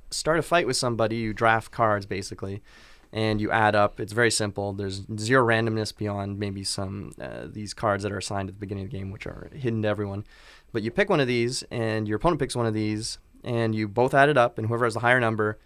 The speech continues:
wins, and ties go to the defender. And you also assign, oh, if I decided to add all these little blood symbols on it, it means that you lose troops equal to that. And it's, if I have more defense, I don't lose any guys, and so on. So it's possible for you to win a fight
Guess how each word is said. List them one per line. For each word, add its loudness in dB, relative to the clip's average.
wins, -4
and -6
ties 0
go 0
to -4
the -6
defender. -2
And 2
you 4
also 4
assign, 2
oh, 0
if -6
I -2
decided -2
to -2
add -2
all -2
these -8
little -8
blood -2
symbols -2
on -6
it, -10
it -10
means -6
that -6
you 4
lose 2
troops -2
equal -2
to 2
that. 0
And -4
it's, -10
if -8
I 2
have 0
more 0
defense, 2
I 0
don't -2
lose 0
any 0
guys, 4
and -4
so 0
on. 0
So -4
it's -4
possible 4
for -4
you 2
to 2
win 6
a 4
fight 2